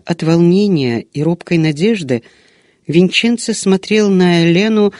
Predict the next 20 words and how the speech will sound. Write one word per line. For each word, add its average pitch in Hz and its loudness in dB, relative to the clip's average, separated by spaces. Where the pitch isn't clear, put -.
не 190 2
в 196 -2
состоянии 202 0
двинуться 202 -2
с - -8
места 185 0
или 170 0
что-либо 190 -4
сказать — 156 -8
и 202 -2
старался 220 -4
как 185 -6
можно 190 0
дальше 175 -2
отдалить 170 0
момент 185 2
прощания. 113 -4
Но 180 2
старая 240 -2
сеньора, 170 0